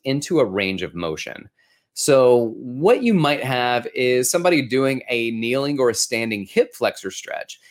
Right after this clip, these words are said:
and they're trying to stretch their hip flexors. But the goal isn't to be like, "What's the greatest stretch that I can get for the hip flexors?" The goal is, "Let me use my glutes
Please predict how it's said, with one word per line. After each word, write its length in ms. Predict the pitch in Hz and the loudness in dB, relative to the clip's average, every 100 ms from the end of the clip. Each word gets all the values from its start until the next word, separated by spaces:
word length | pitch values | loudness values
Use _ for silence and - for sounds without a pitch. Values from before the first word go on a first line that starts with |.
| _ | _
and 140 | 123 165 | -4 -2
they're 100 | 196 | -2
trying 320 | - 202 160 | -2 -2 -2
to 60 | |
stretch 480 | 117 - 143 156 - | -4 -6 -4 -4 -6
their 140 | 101 98 | -8 -4
hip 220 | 208 - | -6 -6
flexors. 600 | 101 85 - 87 90 - _ _ _ _ _ _ | -6 -6 -8 -10 -10 -14 _ _ _ _ _ _
But 480 | 135 127 180 180 139 | -12 0 0 0 -2
the 100 | 156 | -2
goal 400 | 151 196 247 214 | 2 6 6 6
isn't 260 | 156 180 | 2 0
to 80 | 151 | -4
be 120 | 147 | -4
like, 200 | 143 123 | -2 -2
"What's 200 | 190 226 | -2 -2
the 80 | 196 | -2
greatest 440 | 165 165 170 151 - | -2 -4 -4 -4 -6
stretch 400 | - 143 - 123 | -6 -8 -8 -10
that 100 | 120 | -10
I 60 | |
can 120 | 117 | -8
get 180 | 123 127 | -8 -6
for 120 | - | -6
the 80 | 110 | -6
hip 220 | 117 - | -4 -6
flexors?" 360 | 117 98 - 98 | -4 -6 -6 -6
The 100 | 127 | -6
goal 420 | 120 143 220 262 | 0 4 4 4
is, 360 | - 123 117 104 | 2 2 2 0
"Let 220 | 131 185 | -2 0
me 100 | 214 | -2
use 440 | 151 135 170 185 | -4 -4 -4 -2
my 260 | 135 113 98 | -2 -2 -4
glutes 880 | 87 110 113 175 311 127 - - | -8 -8 0 4 6 4 0 -4